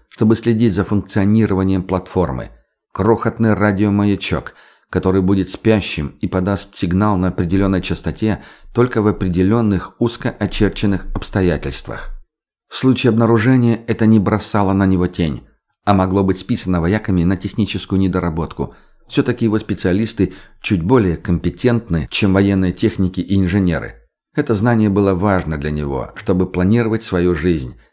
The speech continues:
и быть готовым к самому плохому. Впрочем, Эллиот установил для себя вероятность фатального развития событий в одну десятую долю процента, не больше.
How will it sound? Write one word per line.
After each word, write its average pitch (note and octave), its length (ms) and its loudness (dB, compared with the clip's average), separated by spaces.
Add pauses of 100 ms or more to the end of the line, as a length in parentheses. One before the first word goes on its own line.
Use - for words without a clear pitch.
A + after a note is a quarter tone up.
(140)
и G2+ 80 0
быть F#2 240 0
готовым G#2+ 760 0
к - 60 -14
самому E2+ 580 0
плохому. D2 680 -4 (600)
Впрочем, F#2 600 0 (320)
Эллиот G2 340 2
установил F#2+ 520 2
для F#2+ 140 0
себя F#2+ 280 0
вероятность F#2 640 0
фатального F#2+ 480 0
развития F2 460 0
событий F#2 580 -2 (340)
в D#2 120 -4
одну F#2+ 260 2
десятую A2+ 560 0
долю F#2+ 260 2
процента, F2 920 -4
не G2 160 4
больше. - 540 -2